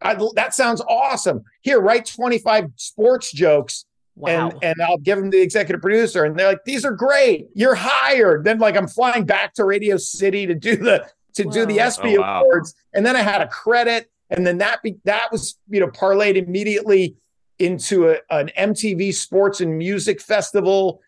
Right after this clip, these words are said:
Speaker 1: show in Austin. And, you know, so then I started, then I was, like, the sports guy. And then I wrote on two sports trivia game shows.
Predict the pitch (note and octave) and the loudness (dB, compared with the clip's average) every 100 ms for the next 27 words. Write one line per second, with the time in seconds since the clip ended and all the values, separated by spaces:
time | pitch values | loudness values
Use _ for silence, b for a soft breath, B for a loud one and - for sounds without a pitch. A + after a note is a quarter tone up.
0 | _ - - A3+ G3+ D#3+ - F#3+ A3 F#3 | _ -6 0 2 4 2 -2 -2 -2 -4
1 | - A3+ G#3+ G3 - - _ _ _ - | 0 2 2 0 -4 -14 _ _ _ -2
2 | A3 G#3 - _ _ _ _ - A#3 A3 | 0 -2 -6 _ _ _ _ -2 2 2
3 | F#3+ A#3 G3+ A#3+ B3+ A3+ B3 A3 G3 A#3 | 2 2 4 4 0 0 0 0 2 0
4 | B3+ F#3 G#3 - - - - A3+ C4 C4 | 0 0 -2 -4 -12 -12 -4 2 4 2
5 | - F3 D3 C#3+ C#3 C#3 C3+ _ _ - | 0 2 2 2 0 0 -4 _ _ -6
6 | E3 E3+ G3 G3+ F3+ F3+ F3 D#3+ D3+ - | -2 0 2 2 4 4 4 2 -2 -6
7 | - A3+ A#3+ A#3 A#3 - - - F#3+ G3+ | -2 0 0 -4 -12 -12 -12 -4 2 4
8 | G3+ - - G3 G3 F3+ D#3+ B2+ F3+ G3+ | 2 -2 -4 2 2 2 -2 -2 -2 -2
9 | G3 - D#3+ C3+ B2 A#2+ - | -4 -2 2 2 2 -2 -8